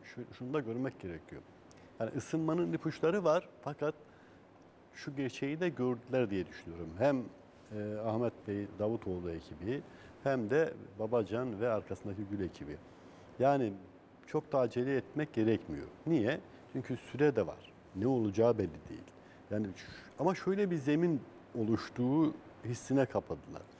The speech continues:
İki şey söyleyeceğim. Birincisi yüzde elli bir dediğimiz, elli artı bir dediğimiz bu Cumhurbaşkanlığı hükümet sistemi. Tabii başkanlık sisteminin versiyonu. Bunun, e, la ilgili bazı problemler, tartışmalar var. Altyapısının,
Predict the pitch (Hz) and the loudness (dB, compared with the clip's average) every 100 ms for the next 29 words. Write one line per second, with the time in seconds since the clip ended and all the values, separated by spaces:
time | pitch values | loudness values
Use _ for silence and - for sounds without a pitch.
0 | - - - - - 190 185 170 113 87 | -20 -20 -18 -8 -4 2 4 4 0 0
1 | 98 123 190 175 139 - 240 - - - | -2 0 0 0 -2 -4 -4 -6 -16 -18
2 | - - - 127 139 160 170 160 160 151 | -18 -14 -4 -2 0 4 6 6 2 0
3 | 156 127 117 107 98 98 - - 113 120 | 0 0 2 2 2 2 -4 -8 -2 2
4 | 131 135 143 113 - 117 135 120 101 101 | 4 6 6 4 0 -2 0 0 -2 -2
5 | 151 185 143 143 113 143 139 110 - 131 | -4 -4 -4 -2 0 2 2 0 0 -2
6 | 151 - 123 - - 80 - - - 135 | 0 2 0 0 -4 -6 -6 -6 -2 2
7 | 170 170 180 170 - - 185 160 214 131 | 4 2 0 -2 -2 -4 -4 -2 0 0
8 | 98 - - 104 170 135 143 - - - | 0 -4 -10 -2 2 2 0 -8 -20 -20
9 | - - - - 104 107 110 117 117 123 | -20 -20 -20 -6 2 6 6 4 2 0
10 | 123 117 123 131 135 127 123 - 104 98 | 0 -2 0 4 6 4 -2 -4 -4 -4
11 | 92 92 92 113 107 - 107 113 170 - | -4 -4 0 0 -2 -4 -2 0 0 -4
12 | - 127 98 - - - - 127 - 107 | 2 4 4 0 -12 -10 0 0 4 0
13 | - - 104 101 | 0 -4 -4 -4